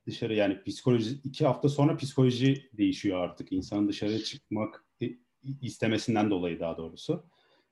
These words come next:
Ee, ama evet, biz çalışabiliyoruz ya. Yani çalışmaya devam edebiliyor insanlar.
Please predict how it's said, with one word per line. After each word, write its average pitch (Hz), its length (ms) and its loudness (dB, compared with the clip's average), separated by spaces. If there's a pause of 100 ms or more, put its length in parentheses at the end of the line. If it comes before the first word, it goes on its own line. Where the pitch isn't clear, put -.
(140)
Ee, 101 640 2 (1160)
ama 165 440 4 (100)
evet, 156 240 4
biz - 120 -6
çalışabiliyoruz 147 680 0
ya. 107 300 -8
Yani 92 140 -2
çalışmaya 107 460 -6
devam 104 200 0
edebiliyor 101 340 -2
insanlar. - 380 -12